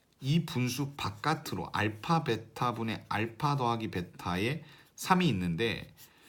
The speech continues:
여기에 전체 바로 묶어낼 수 있다고요. 이렇게요. 그러면, 그러면, 어, 어, 이제 이 바를 없애는 방법은요. 또 이런 것도 약간 기술적인 건데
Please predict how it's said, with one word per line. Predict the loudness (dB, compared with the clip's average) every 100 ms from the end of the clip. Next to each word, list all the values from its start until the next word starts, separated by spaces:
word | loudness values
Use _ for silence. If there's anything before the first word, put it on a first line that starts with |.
| -20 0
여기에 | 4 6 4 6 8 8 4 -2 -10 _ _ _ _
전체 | -6 4 6 6 6 4 6
바로 | 6 6
묶어낼 | 4 0 -6 0 2 4 2
수 | 2 -2
있다고요. | -2 -2 -8 -12 -10
이렇게요. | -6 -6 -8 -14 -16 -20 _ _ _ _ _ _ _ _ _ _ _ _ _ _ _ _ _ -20 -20 -20 -20 -20 0
그러면, | 4 6 8 6 4 -2 -8 -18 -8 -2
그러면, | 4 6 6 0 -4 4
어, | 6 6 4 -8 _
어, | 2 2 0 -4 -16 _ _ _ _ _
이제 | 0 4 4 4 -2 -6 -8
이 | -2 2
바를 | 8 8 8 4
없애는 | 2 2 2 4
방법은요. | 2 0 -2 -2 -2 -2 -6 -12 -20 _ _ _ 0
또 | 6
이런 | 6 6
것도 | 4 2
약간 | 4 2
기술적인 | 2 2 2 0 -2 -2
건데 | -4 -4 -8